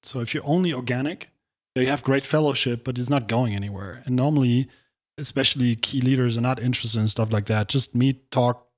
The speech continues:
have a nice time, but it doesn't have a purpose. So they probably won't come back after the third, the, the second or the third time. Um,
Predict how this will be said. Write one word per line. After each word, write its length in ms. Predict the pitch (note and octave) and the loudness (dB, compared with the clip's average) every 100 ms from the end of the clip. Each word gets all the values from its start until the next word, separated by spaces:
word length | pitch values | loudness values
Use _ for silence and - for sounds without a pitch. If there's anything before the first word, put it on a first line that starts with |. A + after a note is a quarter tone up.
| - | -8
have 200 | A#2 A#2 | -4 -2
a 40 | A#2+ | 0
nice 200 | A#2+ - | 0 0
time, 480 | B2+ A#2+ A#2 G#2+ - | 0 2 0 -2 -6
but 100 | A#2+ G#2 _ | -8 -8 _
it 100 | D3+ | -10
doesn't 220 | C#3 C#3+ A#2+ | -4 0 0
have 100 | G#2+ | -2
a 60 | |
purpose. 500 | - G#2 - A#2+ - _ _ _ _ - | -6 -8 -8 -14 -14 _ _ _ _ -2
So 100 | B2 | 0
they 100 | B2+ | 0
probably 360 | G#2+ D#3 B2+ | 2 2 2
won't 220 | A#2+ A#2+ - | 0 0 -2
come 120 | A#2 | -2
back 260 | A2 G#2+ | -2 -4
after 240 | G#2+ - G#2+ | -6 -6 -8
the 100 | G2 | -8
third, 220 | - G#2 - | -10 -12 -10
the, 120 | A#2+ G#2 | -8 -8
the 240 | A#2 A2 | -6 -6
second 300 | - G#2+ A#2 | -4 -4 -4
or 80 | G#2 | -6
the 60 | - | -4
third 240 | G#2+ F#2+ - _ _ | -4 -6 -10 _ _
time. 380 | - G#2+ G2 G2 - _ _ _ _ | -6 -2 0 -2 -8 _ _ _ _
Um, 540 | C#3 A#2 A#2 A2+ A2 | 2 2 2 2 0